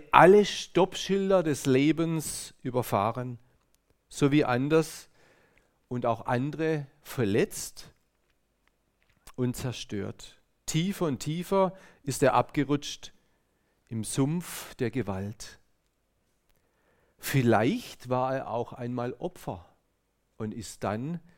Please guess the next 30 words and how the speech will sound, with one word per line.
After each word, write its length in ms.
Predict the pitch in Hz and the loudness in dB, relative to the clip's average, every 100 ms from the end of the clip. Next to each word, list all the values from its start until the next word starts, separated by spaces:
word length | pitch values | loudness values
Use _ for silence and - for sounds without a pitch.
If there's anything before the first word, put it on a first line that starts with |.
| _ | _
zum 380 | - - 135 139 | -12 -6 -4 -4
Täter 640 | - 117 110 127 120 113 - | -4 -2 -2 -4 -4 -6 -8
geworden. 580 | 120 110 98 87 92 95 _ _ _ _ _ _ _ _ _ _ | -8 -6 -8 -10 -14 -16 _ _ _ _ _ _ _ _ _ _
Sein 280 | - 147 127 | 0 2 4
Leben 420 | 127 143 165 151 | 6 6 4 2
hat 140 | 143 139 | 0 2
er 100 | 131 | 0
völlig 560 | - - 208 202 - | -2 2 2 2 -4
an 100 | 165 | -2
die 120 | 160 | 2
Wand 220 | 147 151 156 | 2 0 -2
gefahren. 500 | 147 143 120 110 113 _ _ _ - - - | -4 -4 -6 -8 -14 _ _ _ -20 -18 -2
Und 200 | 131 135 | 6 10
dann 260 | 127 190 | 10 8
drückt 260 | 175 190 - | 2 2 4
er 80 | 147 | 6
noch 220 | 160 175 | 6 4
einen 440 | 147 151 147 143 | 2 4 2 2
dummen 360 | - 190 208 196 | 4 4 4 -2
Spruch 480 | - - 156 165 - | -6 -8 -6 -4 -4
ab. 320 | 147 135 - _ _ _ _ _ _ _ _ - | -6 -8 -12 _ _ _ _ _ _ _ _ -6
Wie 160 | 120 117 | -2 0
hoffnungslos 1000 | 143 165 - 165 160 - 151 147 139 | 0 0 -2 -8 -6 -2 0 0 -4
und 200 | - 120 | -8 -8
elend 520 | - 117 131 139 131 - - - _ | -4 -2 0 -2 -6 -10 -20 -20 _
hängt 280 | - 131 131 | 0 2 4
er 160 | 127 120 | 4 4
mit 300 | 135 - 139 | 2 -2 -2
dem 160 | 123 | -2
Sündlosen 1040 | - - 190 220 175 156 156 143 160 147 | 0 4 6 4 4 4 4 2 2 0